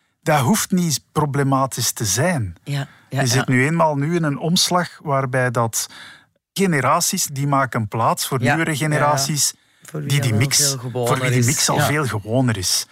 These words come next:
Speaker 1: En dus ik denk
Speaker 2: Ja.
Speaker 1: dat we wel moeten hopen dat dat al voor enige soepelheid, of hoe moet je
Speaker 2: Ja.
Speaker 1: dat zeggen, eh, ontspanning in het debat zal leiden.
Speaker 2: Ja. Geloof je dat dat voor jouw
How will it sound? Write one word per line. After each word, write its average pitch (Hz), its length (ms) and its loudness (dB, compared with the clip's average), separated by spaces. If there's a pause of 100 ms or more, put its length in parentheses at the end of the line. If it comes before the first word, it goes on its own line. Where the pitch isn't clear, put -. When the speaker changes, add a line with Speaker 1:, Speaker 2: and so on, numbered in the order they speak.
(220)
Speaker 1:
En - 120 -4
dus 110 160 2
ik 117 140 0
denk 143 140 2
Speaker 2:
Ja. 185 60 4
Speaker 1:
dat 147 120 2
we 123 60 2
wel 127 160 2
moeten 123 220 -2
hopen 143 400 -2
dat 117 180 -4
dat - 380 -4 (100)
al 120 300 -4
voor 117 180 -4
enige 127 720 0 (1200)
soepelheid, 127 840 0
of - 60 0
hoe 131 80 2
moet 135 100 4
je - 40 2
Speaker 2:
Ja. - 60 0
Speaker 1:
dat 113 100 2
zeggen, 143 440 2
eh, 120 300 2
ontspanning 143 800 0
in 127 80 -2
het 120 140 0
debat 113 340 0
zal 110 260 -2
leiden. 101 400 -4
Speaker 2:
Ja. 165 220 -6 (920)
Geloof 226 420 0
je 247 80 0
dat 254 140 0
dat 208 140 -4
voor - 380 -6
jouw 175 320 -2